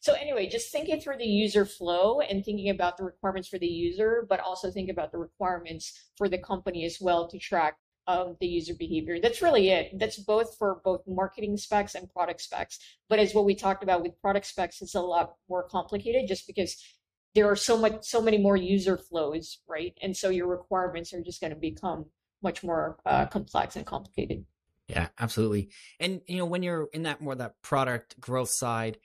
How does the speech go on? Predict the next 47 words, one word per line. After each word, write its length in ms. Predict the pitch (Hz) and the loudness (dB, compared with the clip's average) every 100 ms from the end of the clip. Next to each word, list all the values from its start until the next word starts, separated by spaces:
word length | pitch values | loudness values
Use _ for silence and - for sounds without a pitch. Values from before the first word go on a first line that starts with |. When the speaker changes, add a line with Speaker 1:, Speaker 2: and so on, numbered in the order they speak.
| _ _ - | _ _ -6
Speaker 2:
um, 160 | 107 | -2
or 40 | 196 | 0
maybe 220 | 220 226 | 2 2
you're, 160 | 202 180 | 0 0
you're 240 | 139 151 | 0 0
a 60 | 135 | 4
growth 240 | 151 147 | 2 2
marketer 320 | 135 131 135 | 0 0 0
who's 180 | 131 123 | 0 0
being 220 | 120 113 - | -2 -4 -4
asked 280 | 127 120 | -4 -4
to 80 | - | -6
support 500 | - 104 - 196 196 | -6 -6 -2 -4 -2
in 140 | 113 104 | -6 -4
product, 520 | 120 104 92 90 _ _ - _ - | -2 -2 -2 -6 _ _ -20 _ -4
um, 440 | 107 104 101 101 - _ | 0 0 -2 -4 -12 _
you 80 | 131 | -6
know, 80 | 127 | -2
it 140 | 131 | 0
seems 180 | - 180 | 0 -2
like 60 | 160 | 0
you're 100 | 147 | 2
more 140 | 143 | 2
likely 240 | 131 127 | 2 0
to 80 | 123 | -2
be 180 | 120 110 | -4 -4
interacting 460 | 120 120 120 - 117 | -6 -2 -2 -2 -4
with 80 | |
a 40 | 104 | -6
product 400 | - 147 135 139 | 0 0 2 -2
manager 600 | 127 127 123 113 117 117 | -2 -2 -4 -4 -4 -2
and 100 | 104 | -4
those 140 | 98 | -4
engineering 640 | 123 120 110 110 113 117 107 | -4 -4 -2 -2 -2 -4 -6
teams. 500 | - 101 95 98 - _ - _ | -4 -4 -2 -6 -10 _ -20 _
Um, 300 | 113 107 101 - _ - | -2 0 -2 -6 _ -6
are 80 | 170 | -4
there 100 | 185 | -2
any 200 | 214 254 | -4 -4
challenges 440 | - 196 196 180 | -4 -4 -4 -4
that 140 | 143 131 | -6 -4
you 100 | 143 | -4
found 300 | - 147 139 | -2 -2 -4
that 100 | 113 | -6
the 60 | |
product 440 | - - 131 139 135 | -10 -2 0 0 -4
managers 640 | 127 127 120 120 113 | -6 -4 -4 -4 -6